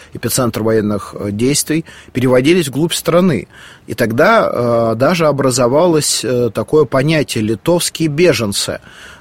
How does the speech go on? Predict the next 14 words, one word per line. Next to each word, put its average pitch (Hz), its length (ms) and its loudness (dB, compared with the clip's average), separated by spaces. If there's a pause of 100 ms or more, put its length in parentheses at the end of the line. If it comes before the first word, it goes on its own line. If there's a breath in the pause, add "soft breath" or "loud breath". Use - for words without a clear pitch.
В 117 40 -4
основном 160 500 2
это 123 180 0
были 139 340 2 (120)
русские 147 480 0
люди, 143 320 2
или 104 100 0
православные, 131 680 0
во 120 60 -2
всяком 117 280 -6
случае, 110 400 -6
люди, 156 280 0
которые 123 420 0
выезжали 123 600 0